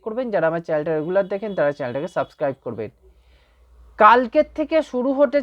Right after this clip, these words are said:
চলেছে ইডেন গার্ডেন্সে ইন্ডিয়া ভার্সেস সাউথ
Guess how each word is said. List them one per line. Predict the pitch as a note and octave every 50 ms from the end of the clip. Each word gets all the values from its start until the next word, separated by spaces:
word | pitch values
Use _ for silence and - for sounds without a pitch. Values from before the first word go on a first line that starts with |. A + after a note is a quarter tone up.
| -
চলেছে | C#4+ C#4 C#4+ C#4+ C#4+ - C#4 B3 A3+ G#3 F3 G3
ইডেন | G#3+ G3+ B3 C4 B3+ B3 A3
গার্ডেন্সে | A#3+ A3 A3 G3+ A#3+ B3+ B3+ A#3 - A3+ G3 G3 G#3 A#3 C4+ _ _ _ _ _ _ _ _ _ _ _ _ _ _ -
ইন্ডিয়া | A3 A3+ B3 B3+ B3+ B3+ A3+ A3+ C#4 C#4+ D4 C#4+ B3+
ভার্সেস | C4+ C#4 C4+ - - - C4 C4 B3+ - -
সাউথ | - G3+ G3+ G#3+ G#3 _